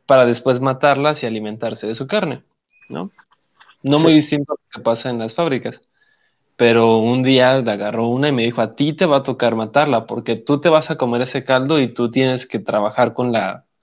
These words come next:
Speaker 1: con la gallina. Tú le tienes que cortar el cuello." Y, pues, ya tenía unos diez años, creo.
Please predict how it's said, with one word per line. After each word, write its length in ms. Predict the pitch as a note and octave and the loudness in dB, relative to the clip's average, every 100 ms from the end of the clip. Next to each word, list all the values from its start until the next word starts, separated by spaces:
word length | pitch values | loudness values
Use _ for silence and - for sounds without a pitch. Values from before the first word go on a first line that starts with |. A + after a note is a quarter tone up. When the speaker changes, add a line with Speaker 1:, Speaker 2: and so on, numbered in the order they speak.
| _ _ | _ _
Speaker 1:
con 100 | G#2+ | -10
la 100 | G#2 | -8
gallina. 480 | G#2 B2 A#3 E3+ G2+ _ _ | -2 2 4 2 -2 _ _
Tú 100 | C#3 | 4
le 120 | D3 D3 | 4 6
tienes 300 | D3 D3 - | 2 0 -4
que 120 | - | -6
cortar 340 | A#2+ A2+ A2+ - | -4 -2 -2 -2
el 120 | A2+ | 0
cuello." 260 | C#3+ D3 - _ _ _ _ _ _ _ _ _ _ _ _ - | 0 0 -4 _ _ _ _ _ _ _ _ _ _ _ _ 0
Y, 840 | A2+ A2+ A2 G#2+ G#2+ G#2 G2+ F#2 - | 4 4 4 2 2 2 0 -2 0
pues, 160 | A#2 | 4
ya 120 | C3+ D3+ | 4 4
tenía 280 | F3 F3+ | 4 6
unos 680 | F3+ F#3 F3+ D#3 C3+ - - | 6 4 4 2 -2 -12 -6
diez 300 | B2 C3 C3 | 2 2 2
años, 380 | C#3 C3+ A2+ G#2 | 0 0 -2 -6
creo. 340 | G#2+ A2+ - | -8 -8 -8